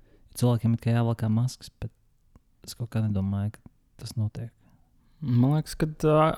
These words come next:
Speaker 2: pirms tam bija vairāk maskas, tagad mazāk palikuši.
Speaker 1: Mm.
Speaker 2: Cik veikalā skatos.
Speaker 1: Jā.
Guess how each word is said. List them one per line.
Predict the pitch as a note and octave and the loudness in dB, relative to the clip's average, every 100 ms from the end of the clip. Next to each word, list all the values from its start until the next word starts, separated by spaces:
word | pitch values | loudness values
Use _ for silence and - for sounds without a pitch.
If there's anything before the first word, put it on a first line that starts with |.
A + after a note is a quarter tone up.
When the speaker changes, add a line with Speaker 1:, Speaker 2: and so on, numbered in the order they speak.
| - - | -4 -6
Speaker 2:
pirms | - D3+ - | 0 2 4
tam | E3 | 4
bija | C#3 C3 B2 | 4 4 4
vairāk | B2+ D3 C3+ - | 2 2 2 0
maskas, | A2 A#2 - | -2 -4 -6
tagad | - A#2 - | -6 -6 -2
mazāk | B2+ A#2+ A2+ - | 2 4 4 0
palikuši. | A#2 A2 C3 - - - - - | -4 -4 -8 -12 -12 -12 -14 0
Speaker 1:
Mm. | A2+ G#2+ | 4 6
Speaker 2:
Cik | G#2 G2+ | 4 2
veikalā | G#2 - A2 | 0 0 -2
skatos. | G2+ - A2+ A#2 - - - - - - - - _ | -4 -4 -4 -6 -10 -20 -20 -20 -18 -20 -20 -20 _
Speaker 1:
Jā. | - A2 G#2+ | 0 4 4